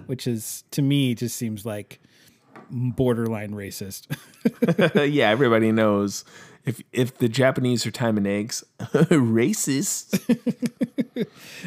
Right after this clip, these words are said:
Speaker 1: Um, I did find it funny about April and this Asian man somehow weighing the same. And I'm thinking this actress is probably, like, let's prove this. She was, she probably, like, made sure they had to get on the scale or something, 'cause that seems like an insult to April. <laughs>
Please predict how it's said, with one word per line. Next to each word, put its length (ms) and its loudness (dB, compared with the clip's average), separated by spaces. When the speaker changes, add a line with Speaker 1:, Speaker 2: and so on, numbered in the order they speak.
Speaker 1:
Um, 220 0
I 80 0
did 160 2
find 160 -2
it 80 -4
funny 240 -2
about 260 -4
April 640 -4
and 360 -6
this 160 -8
Asian 320 -6
man 300 -4
somehow 360 -2
weighing 260 -4
the 60 -4
same. 340 -4
And 100 0
I'm 140 2
thinking 300 0
this 200 -4
actress 460 -4
is 80 -12
probably, 300 -8
like, 360 -10
let's 260 0
prove 340 -4
this. 180 -18
She 160 0
was, 180 -2
she 200 -2
probably, 320 0
like, 140 -4
made 220 -4
sure 180 -2
they 120 -4
had 100 -6
to 60 -8
get 140 -4
on 100 -10
the 60 -12
scale 380 -10
or 80 -14
something, 420 -12
'cause 120 2
that 180 0
seems 220 0
like 100 -2
an 80 -10
insult 400 -8
to 120 -16
April. 360 -16
<laughs> 40 0